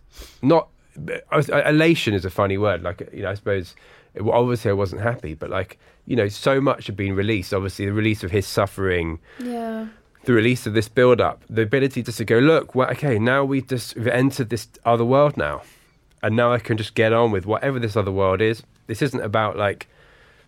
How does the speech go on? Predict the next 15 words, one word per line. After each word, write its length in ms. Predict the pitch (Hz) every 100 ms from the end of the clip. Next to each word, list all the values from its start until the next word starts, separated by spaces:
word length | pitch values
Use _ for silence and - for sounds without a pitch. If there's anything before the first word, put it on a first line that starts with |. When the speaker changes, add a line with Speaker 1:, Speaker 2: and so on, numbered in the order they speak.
| _ -
Speaker 1:
moving 720 | 123 120 139 143 135 120 113
on, 300 | 120 135 87
because 220 | 95 104
you 60 | 104
never 240 | 120 139
move 240 | 117 95 82
on, 160 | 73
but 80 | 82
this 220 | 110 120
is 100 | 127
about 300 | 110 117 101
just, 180 | - 98
like, 260 | 98 95 - _ -
starting 720 | - - - 110 110 107 101
afresh. 640 | 95 - 113 98 - -